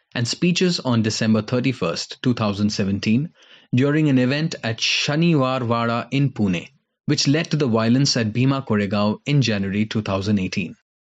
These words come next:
In other related news, Father Stan Swami, the eighty-three-year-old tribal rights activist arrested last month over his alleged involvement in the Bhima Koregaon case, will have to wait till at least next Friday for winter clothes along with a straw and a sipper cup that he needs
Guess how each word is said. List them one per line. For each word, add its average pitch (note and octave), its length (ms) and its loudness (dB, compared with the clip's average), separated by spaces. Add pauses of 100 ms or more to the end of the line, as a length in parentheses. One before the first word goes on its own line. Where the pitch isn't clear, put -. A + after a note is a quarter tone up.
(460)
In D3 120 2
other G#3 240 0
related A#2 360 4
news, G#2 360 2
Father G#2+ 260 0
Stan A#2+ 300 0
Swami, A2 400 2
the A2 180 2
eighty-three-year-old G#2 680 0
tribal G#2+ 340 0
rights G#2 320 0
activist A2+ 540 -2
arrested A2+ 440 0
last F#2+ 280 0
month F#2+ 320 0
over G#2+ 200 0
his G#2 160 -2
alleged B2+ 420 0
involvement G2+ 720 0
in A#2 120 2
the A#2 100 2
Bhima A2+ 440 2
Koregaon G2 580 -2
case, F2+ 360 -4 (360)
will E3+ 120 2
have E3+ 180 -2
to D3+ 120 4
wait D3 340 -2 (120)
till D#3+ 180 2
at D3 160 -4
least C#3+ 240 0
next A#2+ 280 -2
Friday A2+ 320 2
for A2+ 200 -2
winter C3 340 0
clothes G2+ 440 -4
along B2+ 320 4
with A#2+ 140 2
a - 20 -2
straw B2 480 0
and C#3 140 0
a D3 40 0
sipper C3 440 -2
cup - 260 -6 (320)
that C3 140 -2
he C3+ 100 2
needs C3+ 400 2